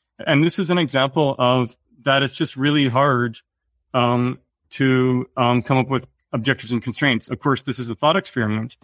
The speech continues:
but you might ask, you know, how close are we to something like this in reality? And of course, it would be a special kind of hell if it was just clippies everywhere. <laughs> Um, so, uh, but overall, yes, uh,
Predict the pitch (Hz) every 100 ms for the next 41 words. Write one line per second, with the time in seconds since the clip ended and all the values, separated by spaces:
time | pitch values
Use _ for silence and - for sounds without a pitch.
0 | _ _ _ _ - 143 151 139 139 131
1 | 135 - - 127 127 147 170 151 156 151
2 | 135 127 117 120 131 127 123 117 123 -
3 | 113 110 123 113 104 - _ 117 113 117
4 | 113 - 117 - 139 127 139 117 120 -
5 | 143 - 131 139 139 139 123 107 117 120
6 | 120 113 113 120 - - 147 131 113 110
7 | 107 104 107 - - - - 151 - _
8 | - _ _ - 131 131 127 127 - _
9 | _ - - 147 143 147 147 143 139 143
10 | 147 151 147 165 170 160 151 139 127 117
11 | - 160 143 127